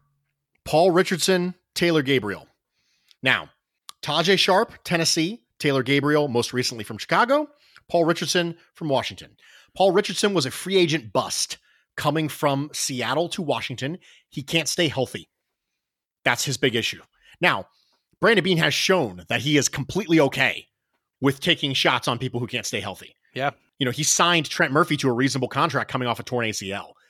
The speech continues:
Speaker 1: You know, he, he's
Speaker 2: Kevin
Speaker 1: compl-
Speaker 2: Johnson,
Speaker 1: Kevin
Speaker 2: Spencer
Speaker 1: Johnson,
Speaker 2: Long.
Speaker 1: Spencer Long. Yes,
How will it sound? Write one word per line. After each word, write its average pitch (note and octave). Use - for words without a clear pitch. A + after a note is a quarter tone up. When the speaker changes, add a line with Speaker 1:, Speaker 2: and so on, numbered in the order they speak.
Speaker 1:
You B2
know, A2
he, D3
he's F#3+
Speaker 2:
Kevin D3
Speaker 1:
compl- -
Speaker 2:
Johnson, E3
Speaker 1:
Kevin C#3
Speaker 2:
Spencer B2
Speaker 1:
Johnson, C#3+
Speaker 2:
Long. E3
Speaker 1:
Spencer G#2+
Long. D#3+
Yes, -